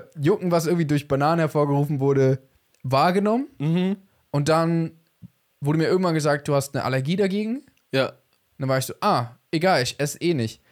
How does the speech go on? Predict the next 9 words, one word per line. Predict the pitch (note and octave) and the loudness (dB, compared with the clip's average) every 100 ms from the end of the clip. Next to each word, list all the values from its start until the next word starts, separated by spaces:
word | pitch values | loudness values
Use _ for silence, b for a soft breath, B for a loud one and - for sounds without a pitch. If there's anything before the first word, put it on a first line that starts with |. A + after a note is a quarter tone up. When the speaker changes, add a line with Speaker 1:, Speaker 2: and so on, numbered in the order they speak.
| G3+ - | -8 -2
Speaker 1:
Und | D3 | 2
dann | E3+ | 2
habe | F3 | 0
ich | - | -2
<laughs> | - | 0
irgendwann | B3 A#3 G#3 G3 | 0 2 0 0
mal | F#3+ F#3 - | 2 0 0
Bananenchips | C#3+ D3+ C#3+ C#3+ - F#3 F#3+ - - | -2 0 0 -2 -4 -4 -4 -6 -8
gegessen. | B2 G2 - B2 A3 | -4 -4 -6 -10 -12